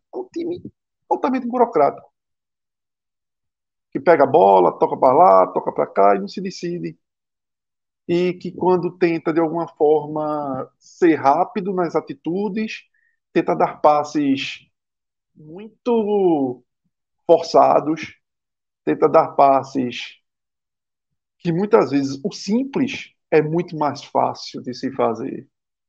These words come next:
As execuções, sobretudo quando a gente não, quando o time não tá bem, você tem que ir mais fácil. "E aí eu vou bater em Juba de novo."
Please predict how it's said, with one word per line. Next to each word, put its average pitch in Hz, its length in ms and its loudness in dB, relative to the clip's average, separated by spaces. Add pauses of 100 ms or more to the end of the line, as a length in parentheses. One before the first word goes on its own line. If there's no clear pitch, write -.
(420)
As - 160 0
execuções, 180 1000 -4
sobretudo 202 540 -4
quando 233 200 -4
a 202 40 -2
gente 185 220 -8
não, 160 160 -10 (140)
quando 151 140 -8
o 139 80 -10
time 202 200 -8
não 190 100 -8
tá 143 160 -2
bem, 147 520 -10 (880)
você 156 220 -2
tem 180 200 -4
que - 120 -14
ir - 20 -8
mais 139 200 -4
fácil. 127 340 -2
"E - 40 8
aí 147 80 2
eu 165 80 2
vou 160 120 -6
bater 160 240 -2
em 151 80 -6
Juba 127 300 -4
de 123 100 -8
novo." 113 420 -12